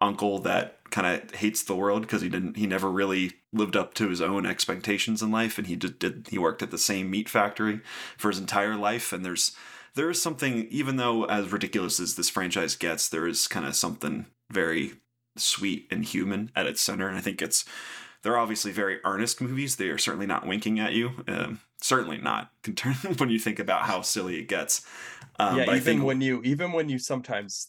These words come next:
Speaker 2: think the movie's winking at you,
Speaker 1: Oh,
Speaker 2: it's
Speaker 1: no.
Speaker 2: not.
Speaker 1: It is
Speaker 2: It's not.
Speaker 1: absolutely
Speaker 2: Yeah.
Speaker 1: not. <laughs> Um, and so I think when the movies work,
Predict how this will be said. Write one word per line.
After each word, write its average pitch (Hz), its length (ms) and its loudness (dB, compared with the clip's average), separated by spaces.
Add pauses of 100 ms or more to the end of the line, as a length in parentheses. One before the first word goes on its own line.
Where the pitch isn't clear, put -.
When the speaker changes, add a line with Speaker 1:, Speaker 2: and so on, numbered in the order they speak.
Speaker 2:
think 131 360 -2
the 143 80 2
movie's 131 400 0
winking 123 380 -4
at 113 100 0
you, 113 60 4
Speaker 1:
Oh, 104 140 4
Speaker 2:
it's 98 60 2
Speaker 1:
no. 95 160 6
Speaker 2:
not. 92 320 0 (140)
Speaker 1:
It - 80 6
is 139 80 10
Speaker 2:
It's - 120 0
not. 202 160 8
Speaker 1:
absolutely 117 420 2
Speaker 2:
Yeah. 107 160 4
Speaker 1:
not. 170 1600 2
<laughs> - 0 -
Um, 107 440 2 (100)
and 120 160 0
so 123 120 2
I 113 80 0
think 123 540 -4 (140)
when 107 260 2
the 95 80 -2
movies 95 400 0
work, 90 460 0